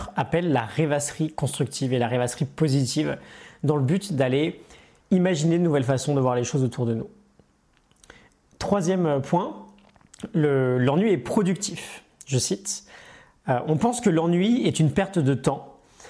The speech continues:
alors qu'il peut optimiser notre définition d'ob-, d'objectifs, notre goal setting, euh, notre stratégie et la façon dont on peut, dont on veut appréhender notre vie.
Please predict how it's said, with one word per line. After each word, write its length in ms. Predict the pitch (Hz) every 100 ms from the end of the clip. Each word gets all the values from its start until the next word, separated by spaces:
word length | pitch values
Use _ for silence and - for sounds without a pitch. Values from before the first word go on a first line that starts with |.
| -
alors 220 | - 156 180
qu'il 160 | 185
peut 180 | 135 180
optimiser 500 | 233 180 - 196 170
notre 600 | 202 175 - 151 147 147 - -
définition 640 | 147 139 185 190 175 - 180
d'ob-, 220 | 147 127
d'objectifs, 540 | 156 135 139 - 165
notre 200 | 147 -
goal 180 | 120 147
setting, 480 | 135 143 - 139 143 - - - -
euh, 100 | 139
notre 220 | 143 139
stratégie 720 | 151 - 170 180 147 143 180 220
et 80 | 160
la 100 | 139
façon 240 | 151 185
dont 140 | 175 127
on 140 | 127
peut, 300 | - 170 202 - - -
dont 140 | 131 -
on 60 |
veut 380 | 127 117 165 - - _
appréhender 400 | 156 - 151 165
notre 260 | 156 -
vie. 200 | 135 131